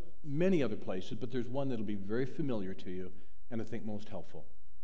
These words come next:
If I asked you to all recite the Lord's Prayer right now, you could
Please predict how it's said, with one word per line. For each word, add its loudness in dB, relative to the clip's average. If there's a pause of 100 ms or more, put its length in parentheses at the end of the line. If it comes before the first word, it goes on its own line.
(180)
If 2
I 4
asked 2
you 2
to 0
all 2
recite 2
the 0
Lord's 2
Prayer 0
right 0
now, 0
you 0
could 0